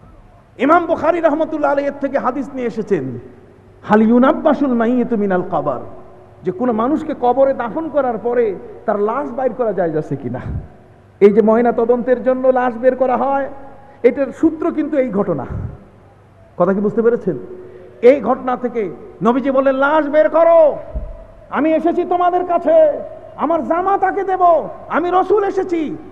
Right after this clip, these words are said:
অতএব লাশ বের করো।" তখন মাটি খুঁড়ে তার মাটি আলাদা করে নূতন করে লাশ আবার বাইর করা হলো। আল্লাহর নবী নিজের জামা মোবারক পরে দিলেন।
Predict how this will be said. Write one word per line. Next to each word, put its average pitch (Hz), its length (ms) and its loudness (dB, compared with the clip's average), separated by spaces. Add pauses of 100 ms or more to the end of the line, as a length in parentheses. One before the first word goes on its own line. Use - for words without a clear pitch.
অতএব 330 340 0
লাশ 339 260 2
বের 330 220 0
করো।" 294 380 2 (380)
তখন 240 240 0
মাটি 247 320 -2
খুঁড়ে 294 440 0 (640)
তার 220 360 4 (680)
মাটি 240 320 2
আলাদা 269 360 4
করে 269 440 6
নূতন 294 360 0
করে 269 180 4
লাশ 240 280 -2
আবার 233 280 2
বাইর 220 180 -4
করা 170 200 -2
হলো। 135 220 -4 (1120)
আল্লাহর 320 400 6
নবী 339 240 2
নিজের 339 360 -2
জামা 339 320 2
মোবারক 302 500 2
পরে 254 220 2
দিলেন। 247 480 -4